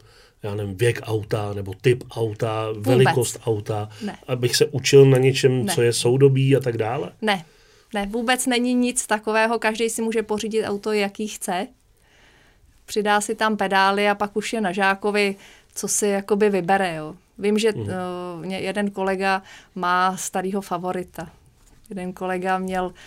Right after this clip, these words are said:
Speaker 2: starou sto dvácu, jo, a taky s tím jezdil autoškolu. <laughs>
Speaker 1: Tak na druhou stranu je spousta z nás, který na tomhle vyrostli, <laughs> na
Speaker 2: Určitě,
Speaker 1: těchto
Speaker 2: no.
Speaker 1: autech.
Speaker 2: A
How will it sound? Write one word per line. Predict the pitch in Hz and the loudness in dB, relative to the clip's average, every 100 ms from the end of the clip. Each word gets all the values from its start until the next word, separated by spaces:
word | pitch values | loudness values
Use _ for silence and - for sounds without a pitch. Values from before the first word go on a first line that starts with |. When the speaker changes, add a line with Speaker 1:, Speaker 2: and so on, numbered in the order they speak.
| - | -20
Speaker 2:
starou | - - 170 175 185 180 - | -14 -6 -4 -2 -4 -8 -12
sto | - - | -12 -10
dvácu, | 175 170 175 - - | -4 0 0 -2 -8
jo, | 170 160 - | -8 -10 -8
a | 170 170 - | -8 -8 -10
taky | - 190 214 | -8 -2 0
s | - | 0
tím | 214 202 | 0 0
jezdil | 185 190 | 0 0
autoškolu. | 180 170 170 185 - 175 160 160 | 0 -2 -2 -4 -4 -8 -8 -10
<laughs> | - - - - 202 240 233 277 - | -14 -14 -20 -16 -8 -6 -2 -4 -4
Speaker 1:
Tak | - - - 156 143 127 | -4 -4 -4 -4 0 2
na | 135 | 8
druhou | 147 | 8
stranu | 143 147 151 | 8 8 8
je | 160 | 8
spousta | 156 139 135 151 | 6 4 8 8
z | |
nás, | 151 147 | 8 4
který | 147 147 | 4 4
na | 147 | 6
tomhle | 135 143 151 | 6 6 8
vyrostli, | 143 143 135 147 160 - | 10 8 6 6 6 4
<laughs> | 202 - - | 2 4 4
na | 208 | 6
Speaker 2:
Určitě, | 226 190 151 | 4 4 4
Speaker 1:
těchto | 151 151 139 | 6 6 6
Speaker 2:
no. | 143 | 6
Speaker 1:
autech. | 143 139 135 156 | 4 4 2 4
Speaker 2:
A | 214 220 | 4 4